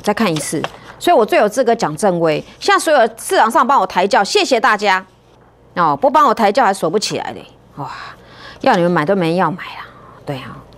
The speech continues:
啊，今天一大早还没有再过高，我就全部倒光了，倒完了，哦，一早九点零几分倒的，全数卖出，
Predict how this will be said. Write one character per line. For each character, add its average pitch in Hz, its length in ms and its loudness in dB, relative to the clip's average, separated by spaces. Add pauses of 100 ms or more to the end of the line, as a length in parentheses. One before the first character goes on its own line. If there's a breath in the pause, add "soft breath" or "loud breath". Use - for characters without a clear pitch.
(1000 loud breath)
啊， 151 60 -4
今 151 220 -4
天 143 180 -8 (640 loud breath)
一 226 120 0
大 339 180 2
早 - 180 -6 (1080)
还 208 120 0
没 254 120 4
有 196 100 2
再 196 160 2
过 180 220 0
高， - 280 -6 (240)
我 135 80 -10
就 233 120 0
全 208 200 0
部 269 60 2
倒 240 180 2
光 196 220 0
了， 180 180 -8 (460)
倒 226 160 2
完 160 180 2
了， 160 140 -10 (580)
哦， - 140 -14 (120)
一 220 60 0
早 - 240 -10 (300 loud breath)
九 196 160 4
点 185 180 0
零 180 140 -2
几 147 140 -6
分 160 180 -6
倒 143 200 -2
的， - 100 -20 (440 loud breath)
全 220 260 2
数 277 200 0
卖 247 140 2
出， 220 260 0